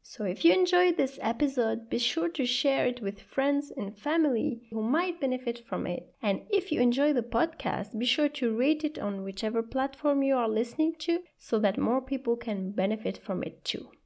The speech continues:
I pray this episode was insightful and valuable.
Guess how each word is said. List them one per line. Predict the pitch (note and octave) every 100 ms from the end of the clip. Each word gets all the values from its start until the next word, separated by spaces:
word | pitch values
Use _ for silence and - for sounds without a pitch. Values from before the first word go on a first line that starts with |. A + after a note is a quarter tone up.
| _ _ - -
I | C4 C#4
pray | - A3+ G#3
this | G3+ -
episode | C#4 C#4 C#4+ D4 C4
was | F#3+ -
insightful | F#3 F#3+ - D4 D4+ D4+ C#4+ C#4
and | A3 F#3+ F#3+
valuable. | F#3+ E3 E3+ - - -